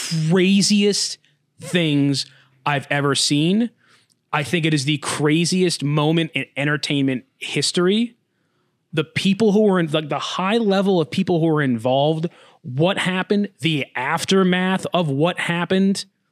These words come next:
the immediate aftermath at the award show, the fact that he g-,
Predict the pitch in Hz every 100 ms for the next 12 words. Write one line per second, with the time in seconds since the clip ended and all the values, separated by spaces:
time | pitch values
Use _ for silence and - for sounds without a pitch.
0 | _ _ _ _ _ 170 151 151 160 180
1 | 202 202 196 202 190 196 - - 160 160
2 | 175 175 170 - 143 131 180 196 - 202
3 | 208 220 - - 151 - 170 170 - 143
4 | 156 127